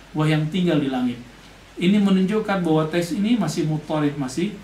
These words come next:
eh, terjadi kontradiksi. Namun ada yang, yang lebih, eh, kuat, yaitu kitab Al-Lumah. Eh, Al-Kitabul Lumah, eh, fi raddi ala ahli zayghi wal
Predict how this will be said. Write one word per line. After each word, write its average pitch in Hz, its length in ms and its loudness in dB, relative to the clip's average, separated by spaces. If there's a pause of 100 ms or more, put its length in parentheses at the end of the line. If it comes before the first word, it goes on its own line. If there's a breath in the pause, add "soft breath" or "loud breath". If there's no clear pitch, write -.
(300)
eh, 160 80 -10
terjadi 147 320 -2
kontradiksi. 131 720 -6 (800)
Namun 233 320 6
ada 185 320 4
yang, 156 240 2 (480)
yang 160 160 2
lebih, 214 400 4
eh, 151 480 -4
kuat, 262 320 2 (480)
yaitu 160 320 -2
kitab 196 400 0
Al-Lumah. 151 480 -2 (880)
Eh, 131 400 -10
Al-Kitabul 170 640 0
Lumah, 240 320 2 (160)
eh, 160 320 -4
fi - 160 -6
raddi 170 480 0
ala 139 240 -4
ahli 151 320 0
zayghi 151 400 0
wal 120 160 -4